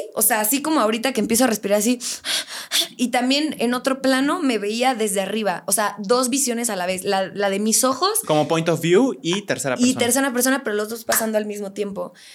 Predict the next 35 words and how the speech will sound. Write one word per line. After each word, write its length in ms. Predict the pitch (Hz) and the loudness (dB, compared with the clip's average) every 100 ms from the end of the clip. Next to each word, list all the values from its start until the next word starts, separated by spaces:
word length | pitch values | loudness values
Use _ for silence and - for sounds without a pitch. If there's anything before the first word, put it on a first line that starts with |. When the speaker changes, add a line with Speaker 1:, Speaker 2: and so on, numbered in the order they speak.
| - _ - | -20 _ -12
Speaker 1:
Y 140 | 196 | -4
cua-, 200 | 233 131 | -2 -2
Speaker 2:
Sí. 160 | 226 196 | -6 -6
Speaker 1:
y 60 | 240 | -2
imagínate, 500 | 240 240 285 277 294 | -2 0 -2 -2 -4
pues, 140 | 262 233 | -2 0
ahí 120 | 226 | 0
agarras 340 | 233 262 254 | 0 0 -2
el 100 | 220 | -2
pedo 180 | 220 226 | 0 0
de 80 | 247 | 0
que 100 | 233 | -2
te 80 | - | -4
saliste 360 | 196 208 247 | -4 -4 -2
de 60 | 240 | 0
una 120 | 233 | -2
Matrix, 380 | 226 226 214 202 | -4 -6 -6 -6
te 80 | 208 | -2
saliste 420 | 202 202 208 262 | -2 -2 -4 -4
de 80 | 226 | -6
tu 160 | 220 - | -10 -6
campo, 320 | 240 240 214 | -6 -6 -6
te 120 | 208 | -4
saliste 360 | 202 208 214 247 | -4 -4 -2 0
de 40 | |
algo 140 | 233 240 | 2 0
a 60 | |
través 180 | 226 214 | -2 -4
de 60 | 233 | -4
la 80 | |
respiración. 540 | 190 185 185 190 220 220 - - - | -4 -6 -6 -4 -4 -4 -8 -12 -4
Y 120 | 226 | 0
te 100 | 226 | 2
digo 200 | 233 262 | 4 4
algo, 320 | 262 285 359 | 6 4 4